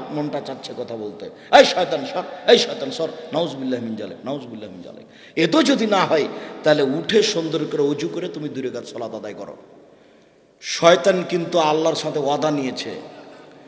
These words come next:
শয়তান বলেছে, "আমি জীবন বাজি রেখে আদম সন্তানকে জাহান্নামে নিয়ে যাব।"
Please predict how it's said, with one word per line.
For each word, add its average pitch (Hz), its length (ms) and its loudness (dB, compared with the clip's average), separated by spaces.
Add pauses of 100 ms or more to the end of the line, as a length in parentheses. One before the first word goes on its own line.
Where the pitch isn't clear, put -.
(320)
শয়তান 190 520 4
বলেছে, 277 720 12 (520)
"আমি 247 280 12 (220)
জীবন 415 480 12
বাজি 359 240 12
রেখে 339 280 12
আদম 277 360 8
সন্তানকে 240 520 6
জাহান্নামে 214 500 6
নিয়ে 190 180 4
যাব।" 160 300 4